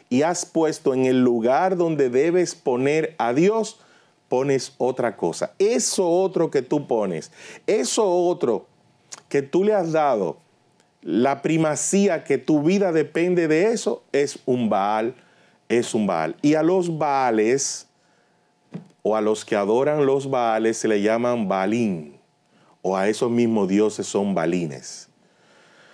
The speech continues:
Bueno, y aparte de personas, lugares, también puede ser ideología, o pueden ser conocimiento. Hay gente que por los títulos que ostenta, posee, logra, alcanza, recibe,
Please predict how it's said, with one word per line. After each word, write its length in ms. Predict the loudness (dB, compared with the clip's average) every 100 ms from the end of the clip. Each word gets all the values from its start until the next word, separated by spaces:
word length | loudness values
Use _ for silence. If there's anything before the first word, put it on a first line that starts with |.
| -20 -6
Bueno, 480 | 0 0 2 -2 -4 _ _ _ _ _ -20 _ _ _ _
y 100 | 0
aparte 460 | 0 0 -4 -2 0
de 120 | 0
personas, 760 | 2 -2 0 0 0 0 0 2
lugares, 720 | 2 2 2 2 2 0 -2
también 420 | -4 0 0 0
puede 240 | 0 0
ser 240 | 2 0 0
ideología, 920 | 2 2 2 0 2 2 2 0 -4 _ _ _ _ _ _ -4
o 220 | 0 0
pueden 300 | 0 2 2
ser 280 | 2 0 -2
conocimiento. 920 | -2 -2 -2 -2 0 2 2 0 0 0
Hay 140 | 0
gente 340 | 0 0 -2
que 100 | -2
por 360 | -2 0 0 -2 -8 -14
los 260 | -2 0 0 -4
títulos 560 | 0 0 2 2 2 -2
que 240 | -2 2
ostenta, 800 | 2 0 -4 -2 0 -2 -4 -8 -8 _ _ _
posee, 680 | -2 -2 0 -2 0 2 2
logra, 440 | 2 2 2 0 0
alcanza, 680 | -2 -2 -2 0 -2 -2 0
recibe, 760 | 0 0 0 2 4 2 -2